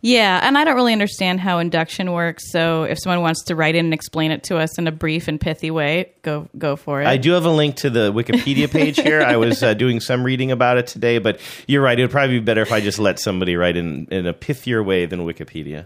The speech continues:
Speaker 1: But it just, this thing looks like such a piece of garbage. Um, it, it, you can tell, like, at, after two uses, it would just be, like, dirty and chipped and gross. Um,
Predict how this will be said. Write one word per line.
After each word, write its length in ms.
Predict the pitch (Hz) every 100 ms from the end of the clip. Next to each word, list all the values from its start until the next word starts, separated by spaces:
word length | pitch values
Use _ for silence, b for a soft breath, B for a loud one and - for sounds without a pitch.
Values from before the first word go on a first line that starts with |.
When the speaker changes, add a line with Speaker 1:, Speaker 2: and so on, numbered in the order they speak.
| -
Speaker 1:
But 160 | 247
it 160 | 269 240
just, 320 | 294 330 349
this 140 | 285 277
thing 180 | 311
looks 160 | 359 370
like 140 | 330
such 180 | 262 214
a 60 | 208
piece 240 | 233 214
of 120 | 185
garbage. 560 | 165 156 160 156 156 165 B B B -
Um, 500 | 185 175 170 170 - _
it, 260 | - 185 -
it, 180 | 208 -
you 100 | 240
can 140 | 294
tell, 380 | 254 294 269 254
like, 360 | 190 190 190 - _
at, 240 | 202 190 -
after 260 | 208 - 208
two 280 | - - 220
uses, 720 | 190 180 - 165 156 156 170
it 100 | 156
would 160 | 139 165
just 240 | 165 -
be, 160 | 170 160
like, 300 | 139 170 185
dirty 460 | 269 247 233 220
and 120 | 156 143
chipped 600 | - 240 214 196 - 160
and 200 | 147 139
gross. 680 | 202 196 185 175 170 - - B B B
Um, 600 | 156 156 143 139 143 131